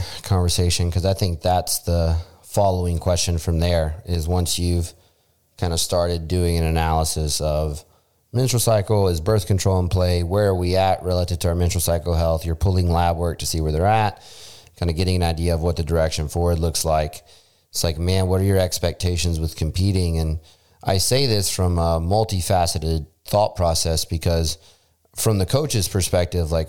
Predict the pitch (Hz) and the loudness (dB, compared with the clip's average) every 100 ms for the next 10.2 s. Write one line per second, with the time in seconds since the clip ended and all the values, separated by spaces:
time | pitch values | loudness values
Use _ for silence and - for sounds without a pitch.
0 | - - 120 147 113 101 69 87 90 - | -8 -4 0 0 0 0 0 0 -2 -2
1 | 87 85 - 87 85 - 87 82 80 - | -2 -2 0 0 0 0 2 2 0 -4
2 | _ _ _ _ _ 101 95 90 82 90 | _ _ _ _ _ 0 4 2 2 2
3 | 87 76 - 92 82 92 92 80 87 82 | 2 0 -2 0 0 2 0 0 0 0
4 | - 82 78 - 78 80 67 - _ - | 0 -4 -4 -2 0 0 -2 -8 _ -4
5 | - 95 87 82 80 - _ _ - 98 | 0 2 2 0 -2 -8 _ _ -8 -4
6 | 95 - 104 101 92 95 82 87 85 - | -2 0 0 2 2 0 2 2 0 -4
7 | - _ 95 101 113 110 101 104 104 98 | -16 _ 0 4 4 4 2 2 2 -2
8 | - 95 - - 101 101 95 92 90 - | -4 -8 -4 2 4 4 4 0 -2 -2
9 | 87 90 87 85 85 82 78 101 101 87 | 0 2 2 0 -2 -6 -2 0 0 2
10 | 82 78 | 0 -2